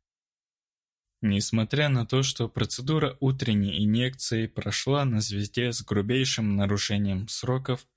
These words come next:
вечерняя состоялась точно по графику. Последний солдат покинул процедурную в двадцать три пятьдесят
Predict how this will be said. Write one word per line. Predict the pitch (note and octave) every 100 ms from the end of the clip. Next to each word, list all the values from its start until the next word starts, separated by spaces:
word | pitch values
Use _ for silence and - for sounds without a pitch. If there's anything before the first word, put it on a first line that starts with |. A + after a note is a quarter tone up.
| _ - _ _ _ -
вечерняя | G2+ F#2 - C3+ C#3 C3 B2+
состоялась | - G#2 A2 A#2 C#3+ C#3+ C#3 -
точно | B2+ C3 - B2+
по | - B2+
графику. | C3 A#2+ G2+ - - - - _ _ _ _ _ _ _
Последний | - C3 - D3+ D#3 D#3
солдат | - C3 C#3 C#3 -
покинул | - A2 B2+ A#2+ A2+
процедурную | - A#2 - - B2 C3 C#3 C3 C3 C3
в | A#2
двадцать | A2+ A#2 C#3 - C3+ C3+ _ -
три | A2 A#2+
пятьдесят | - A2+ G#2+ G#2 A2